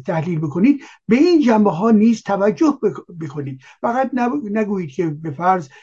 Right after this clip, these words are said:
یک فردی دارای مثلاً ثروت هست، خب این که قابل، اه، به هر حال مشاهده هستش. بروید در اعضای، اه، زندگی فردیش و چه بسا خودتون،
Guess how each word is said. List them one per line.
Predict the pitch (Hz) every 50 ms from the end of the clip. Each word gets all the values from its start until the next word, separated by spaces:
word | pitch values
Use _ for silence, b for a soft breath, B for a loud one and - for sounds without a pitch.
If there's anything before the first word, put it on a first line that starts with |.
| b b _
یک | 180 175 175 131
فردی | - 170 170 180 175 147 170 180 170 147 131 B B B B _
دارای | - - 165 160 156 160 170 170 165 165
مثلاً | 151 151 135 131 151 151 165 160
ثروت | 135 - - 180 170 156 175 180 175 - -
هست، | 220 240 240 240
خب | - - 240 214 - -
این | 226 233 226 226 220 B B B B
که | _ - 208
قابل، | 180 196 185 175 185 180 180 180 170 b b b b b b b _
اه، | 185 170 165 165
به | 160 151 156
هر | 147 156 151
حال | 151 156 190
مشاهده | 190 185 196 190 - 190 175 175 214 233 277 190
هستش. | 147 131 135 - 143 139 131 - _ _ _ _ _
بروید | 196 185 226 240 240 233 233 247 240 240 233 - _ _ _ _ _ _
در | - 196 185 185 180 180 - - _ _
اعضای، | - 175 170 170 175 143 139 208 220 233 233 208 190 208 202 202 196 185 B B B B B _
اه، | - 185 175 170 165
زندگی | 156 143 170 185 175 175 170 180 170 180 285 330 277
فردیش | - - 180 165 160 147 131 139 160 190 240 233 - -
و | 160 151 151 147 - 151 143 - _ _
چه | - 185
بسا | 180 208 220 214 233
خودتون، | 220 - - 359 370 359 277 - - 143 127 127